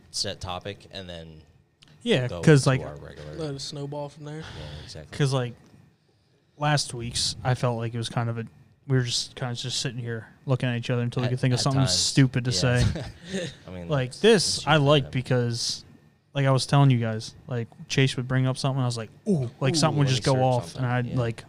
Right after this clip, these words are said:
Speaker 2: "Let me see if I
Speaker 3: Well,
Speaker 2: can
Speaker 3: I
Speaker 2: find
Speaker 3: thought,
Speaker 2: something."
Speaker 3: I thought we were gonna keep doing this until we got more people that reviewing and get their opinions on what they wanna hear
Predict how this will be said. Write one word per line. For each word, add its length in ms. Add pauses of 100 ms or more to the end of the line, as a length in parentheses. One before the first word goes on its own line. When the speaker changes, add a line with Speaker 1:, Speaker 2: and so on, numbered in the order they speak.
(140)
Speaker 2:
"Let 80
me 160
see 300
if 100
I 60
Speaker 3:
Well, 60
Speaker 2:
can 40
Speaker 3:
I 60
Speaker 2:
find 140
Speaker 3:
thought, 80
Speaker 2:
something." 280
Speaker 3:
I 100
thought 180
we 100
were 80
gonna 160
keep 240
doing 240
this 240
until 500 (1200)
we 60
got 160
more 160
people 320
that 140
reviewing 640
and 320 (360)
get 140
their 140
opinions 440
on 80
what 140
they 80
wanna 220
hear 320